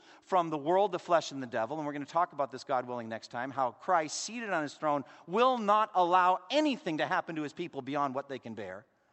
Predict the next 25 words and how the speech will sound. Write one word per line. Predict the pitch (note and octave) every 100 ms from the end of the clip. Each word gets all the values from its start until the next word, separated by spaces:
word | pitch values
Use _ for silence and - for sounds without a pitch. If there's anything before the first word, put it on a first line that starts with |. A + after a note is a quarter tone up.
| _ _ _ _ _ _ -
but | D3
will | C3+
make | C3 F3+
a | F3
way | C#3+ D#3
of | E3
escape | C#3+ - D#3 D#3
in | C#3+ C#3
every | E3 F#3+ E3
temptation | - C3+ A#2 A#2+ A2 - B2+
so | -
that | C3 A#2
they | B2+
do | C#3+
not | D#3 D3+ A2
dis-, | A#2+ -
get | C#3 G#2+
destroyed | A2+ - A#2 G#2+ F2+
by | F2 E2
it. | A#2 _ _ -
He | - G3 G3+
is | D#3+ C#3+ A#2+ -
exerting | A#2 A2 C#3+ E3+ F3 D#3+ - -
immeasurable | D#3+ D3 D3 E3+ F3 C#3 C3 A#2+
power | - C3+ B2+ A2